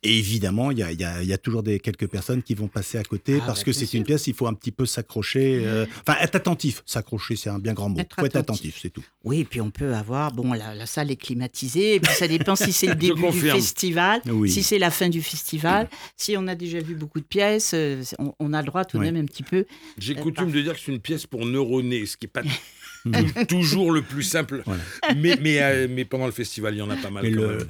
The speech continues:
Speaker 1: le plus beau com-, com-, compliment qu'on m'ait fait à mes yeux, c'est que c'est un ovni qui va rester gravé dans les mémoires.
Speaker 2: Ah, bah,
Speaker 1: Voilà.
Speaker 2: c'est très, très bien.
Speaker 1: Voilà.
Speaker 2: Troisième spectacle, parce
Speaker 3: Tro-,
Speaker 2: que le temps tourne, hein,
Speaker 3: le
Speaker 2: vous
Speaker 3: temps
Speaker 2: n'avez
Speaker 3: tourne.
Speaker 2: que vingt-huit minutes en
Speaker 3: Ouh
Speaker 2: tout.
Speaker 3: là là
Speaker 1: Oula.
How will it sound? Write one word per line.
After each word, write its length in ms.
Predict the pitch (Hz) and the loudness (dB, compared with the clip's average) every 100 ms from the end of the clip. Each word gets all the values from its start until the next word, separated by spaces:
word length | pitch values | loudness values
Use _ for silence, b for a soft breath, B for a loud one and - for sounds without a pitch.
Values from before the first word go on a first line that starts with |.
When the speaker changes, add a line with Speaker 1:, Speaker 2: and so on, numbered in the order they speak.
| B | B
Speaker 1:
le 120 | - 113 | 0 2
plus 180 | 151 | 2
beau 140 | 135 143 | 2 2
com-, 520 | 139 120 113 110 110 | 2 2 2 0 -2
com-, 200 | - 127 | -4 -6
compliment 420 | - 107 117 117 | -4 0 2 2
qu'on 120 | 113 | 0
m'ait 120 | 107 101 | -2 0
fait 160 | 143 | -2
à 60 | 123 | -2
mes 100 | 101 | -2
yeux, 260 | 95 120 | 0 0
c'est 200 | 135 - | 0 -2
que 160 | 98 - | -4 -6
c'est 240 | - 107 | -8 -4
un 180 | 113 110 | 2 4
ovni 420 | 127 120 120 131 | 4 4 2 2
qui 140 | 147 123 | 2 0
va 100 | 110 | 0
rester 300 | 107 - 127 | -2 0 -2
gravé 240 | 107 107 | 0 0
dans 100 | 113 | 0
les 120 | 101 | -2
mémoires. 400 | 98 82 71 - - | -4 -6 -10 -14 -8
Speaker 2:
Ah, 180 | 180 156 | -6 -6
bah, 100 | 104 | -4
Speaker 1:
Voilà. 220 | 101 87 80 | -4 -4 -6
Speaker 2:
c'est 140 | 156 | -8
très, 0 | |
très 220 | 170 - 113 | -10 -10 -12
bien. 160 | - - _ - | -12 -20 _ -8
Speaker 1:
Voilà. 140 | 87 - _ - | -8 -10 _ -12
Speaker 2:
Troisième 460 | - 359 349 320 | 0 2 2 0
spectacle, 460 | 277 240 220 156 147 | 0 -4 0 0 0
parce 100 | 185 | -2
Speaker 3:
Tro-, 80 | 170 | 0
Speaker 2:
que 60 | 226 | 0
le 140 | 240 | 0
temps 200 | 240 262 | 2 0
tourne, 400 | 247 - 233 147 | 0 0 0 2
hein, 100 | 165 | 4
Speaker 3:
le 120 | - | 4
Speaker 2:
vous 60 | 240 | 6
Speaker 3:
temps 80 | 220 | 4
Speaker 2:
n'avez 160 | 220 165 | 4 2
Speaker 3:
tourne. 140 | 117 | 2
Speaker 2:
que 260 | - 339 302 | 2 4 4
vingt-huit 380 | 277 240 254 233 | 2 0 0 2
minutes 340 | 196 180 - | 2 -2 -2
en 60 | 143 | -4
Speaker 3:
Ouh 120 | 220 240 | -2 0
Speaker 2:
tout. 80 | 226 | 4
Speaker 3:
là 100 | 170 | 6
là 60 | |
Speaker 1:
Oula. 40 | 170 | 6